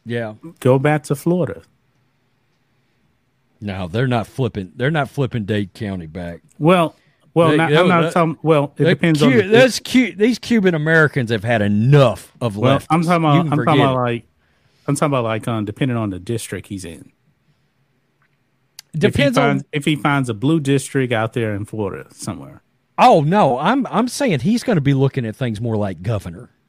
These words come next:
Speaker 2: Oh.
Speaker 1: Big, big political office
Speaker 2: So
Speaker 1: somewhere.
Speaker 2: you, you talk. Oh man.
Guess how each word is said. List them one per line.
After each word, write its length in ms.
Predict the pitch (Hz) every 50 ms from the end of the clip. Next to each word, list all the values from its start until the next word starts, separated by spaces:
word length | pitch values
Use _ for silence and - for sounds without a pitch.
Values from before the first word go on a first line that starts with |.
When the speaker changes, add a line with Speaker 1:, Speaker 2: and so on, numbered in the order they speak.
| _ _ _ _ _ _ _ _ _ _ _ _ _ _ _ _ _ _ _ _ _ _ _ _ -
Speaker 2:
Oh. 240 | 196 151 92 78 110
Speaker 1:
Big, 520 | 104 98 170 202 214 202 185 139 127 110
big 280 | 143 185 214 190 143 -
political 600 | - 156 139 139 131 117 117 107 - 127 107 -
office 420 | 113 117 110 101 - - 92 -
Speaker 2:
So 220 | - - 127 107 107
Speaker 1:
somewhere. 280 | 107 - 165 151 - -
Speaker 2:
you, 80 | 143
you 60 | 196 208
talk. 300 | - - 143 131 - - -
Oh 160 | 123 131 101
man. 320 | 92 92 92 95 82 -